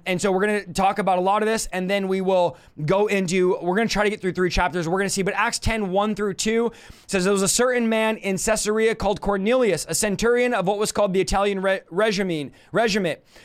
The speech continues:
a devout man and one who feared God with all of his household, who gave alms generously to the people and prayed to God always." So here's this Roman soldier, this Roman guard, this Roman leader who's a devout man who fears God with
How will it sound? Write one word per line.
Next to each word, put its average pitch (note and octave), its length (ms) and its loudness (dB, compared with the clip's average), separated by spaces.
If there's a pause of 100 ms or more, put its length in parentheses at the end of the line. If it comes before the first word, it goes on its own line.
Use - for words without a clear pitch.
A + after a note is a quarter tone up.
a D#3+ 80 2
devout G3+ 380 2
man A3+ 280 2
and F#3+ 160 -4
one G#3 160 2
who G3 100 0
feared A#3 320 -2
God G#3 240 0
with F#3 200 -4
all A3+ 200 4
of A3+ 60 2
his G3+ 120 -2
household, G3+ 420 0
who F3 100 0
gave F3+ 260 0
alms A3+ 320 0
generously B3+ 540 0
to B3+ 60 -2
the A#3 80 -6
people F#3+ 440 0 (220)
and F3+ 180 -2
prayed G#3+ 260 0
to G#3+ 60 0
God G3 240 2 (120)
always." F#3+ 540 0 (260)
So F3 140 0
here's B3 340 2
this B3+ 180 0
Roman A#3+ 540 2
soldier, A3+ 480 2
this G3 220 -2
Roman A3 480 0
guard, G#3+ 400 2
this F3 180 -6
Roman G#3+ 500 0
leader A3 520 2 (400)
who's G3 400 2
a F#3+ 120 0
devout F3+ 540 2
man G3+ 400 0 (200)
who G3 140 2
fears B3+ 520 0
God G#3 300 2
with G3 120 -2